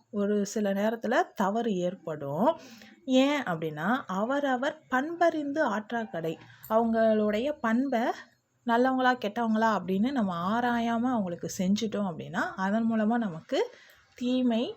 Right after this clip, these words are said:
வந்து சேரும் அப்படின்னு சொல்றாங்க. புரியுதா? இந்த மூன்று குறள்ல செயல் வகை, நம்ம என்ன செயல் எப்படி செய்யணும் அப்படின்றத வள்ளுவர் சொல்றார். முதல்ல என்ன சொல்றாங்க? "செய்யத்தக்க அல்ல செய்ய கெடும்".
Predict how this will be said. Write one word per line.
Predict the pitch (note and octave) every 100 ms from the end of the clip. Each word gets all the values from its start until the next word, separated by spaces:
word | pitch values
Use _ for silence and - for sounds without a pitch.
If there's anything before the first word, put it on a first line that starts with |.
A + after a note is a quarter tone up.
| -
வந்து | F3+ E3+
சேரும் | F#3 - D3+ C#3+ F3 D#3 - - - - _
அப்படின்னு | D3 D3 A#3+
சொல்றாங்க. | A#3 D#3 B2+ B2+ - -
புரியுதா? | G3+ C4+ G#4 - -
இந்த | A3+ A3+
மூன்று | A3 B3+ D4+ C4 B3
குறள்ல | G#3+ A#3+ G#3+ E3+ C#4 A#4 - -
செயல் | - - A#3+ C4+ D4+
வகை, | G#3 G3 G3+
நம்ம | F#3+ F#3 F3
என்ன | F#3 A#3+ D4 G#4
செயல் | - G#3 G3+ B3 -
எப்படி | G3+ - A#3 G3+
செய்யணும் | F3 F#3 G3
அப்படின்றத | D#3+ D3+ D3 C#3+ B3
வள்ளுவர் | F#3+ D#3+ D#3 D#3
சொல்றார். | C#3+ B2+ - - - - - -
முதல்ல | G#3+ A#3+ D4 C#4 A3+ A4 - - _ _ _ _ _ _ _ _ _ _ - _
என்ன | - A3
சொல்றாங்க? | A3 G3 F#3+ A#3
"செய்யத்தக்க | E4+ - A#3 B3+ C#4 G#3+ G3+ - C4
அல்ல | A3+ F#3+ G3+ D#4+
செய்ய | - G3+ F#3
கெடும்". | F3 E3